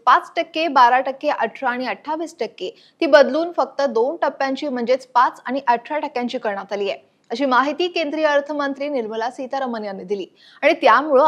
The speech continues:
अनेक वस्तू स्वस्त झाल्या, तर तंबाखू आणि अल्ट्रा लक्झरी वस्तूंवर विशेष चाळीस टक्के कर लावण्यात आलाय. ट्रम्प टॅरिफमुळं बसणारा फटका या निर्णयांमुळं नक्कीच कमी होईल.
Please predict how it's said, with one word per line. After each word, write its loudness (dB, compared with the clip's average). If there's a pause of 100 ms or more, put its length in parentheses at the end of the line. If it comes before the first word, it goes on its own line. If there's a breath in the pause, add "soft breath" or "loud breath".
अनेक 4
वस्तू 4
स्वस्त -4
झाल्या, 2 (120)
तर -2
तंबाखू -2
आणि -6
अल्ट्रा 0
लक्झरी 0
वस्तूंवर -4
विशेष -2
चाळीस -2
टक्के -8
कर -6
लावण्यात -8
आलाय. -4 (520 soft breath)
ट्रम्प 4
टॅरिफमुळं 2
बसणारा -4 (120)
फटका -2
या -2
निर्णयांमुळं -4
नक्कीच -10
कमी -4
होईल. -6